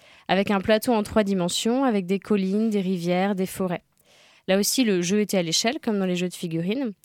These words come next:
et il y avait un arbitre qui décidait de l'effet des attaques et de l'issue des combats. Le jeu s'appelait Kriegsspiel, jeu de guerre, hyper original.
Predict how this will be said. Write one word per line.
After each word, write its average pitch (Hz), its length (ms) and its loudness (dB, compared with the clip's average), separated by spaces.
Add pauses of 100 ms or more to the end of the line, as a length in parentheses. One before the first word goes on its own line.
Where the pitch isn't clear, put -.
(340)
et - 60 -2
il - 20 0
y 202 60 4
avait 202 120 2
un 233 140 4
arbitre 220 440 -2 (160)
qui - 120 -12
décidait 190 400 0
de 202 80 -2
l'effet 220 320 2
des 196 180 -2
attaques 214 540 -2
et 202 80 -4
de 190 100 -2
l'issue 190 280 -4
des 220 140 0
combats. 202 280 -2 (720)
Le 185 60 0
jeu 202 160 2
s'appelait 190 380 0
Kriegsspiel, - 880 -4 (220)
jeu 185 180 0
de 180 100 -2
guerre, 170 400 -2
hyper 175 240 -8
original. 170 560 -2